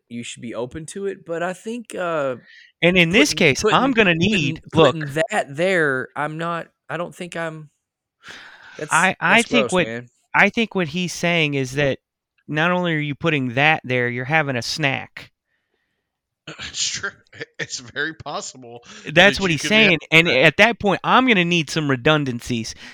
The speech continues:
Speaker 2: 'cause you can't eat at everybody's house. Okay?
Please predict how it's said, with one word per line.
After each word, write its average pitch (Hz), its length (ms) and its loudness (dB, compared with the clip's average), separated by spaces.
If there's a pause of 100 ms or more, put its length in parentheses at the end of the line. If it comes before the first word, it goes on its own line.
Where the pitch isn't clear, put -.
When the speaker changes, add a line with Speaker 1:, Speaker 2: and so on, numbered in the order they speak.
Speaker 2:
'cause 147 220 2
you 202 120 0
can't 202 340 4
eat 190 200 4
at 147 120 8
everybody's 123 520 2
house. 117 480 -2 (520)
Okay? 160 380 4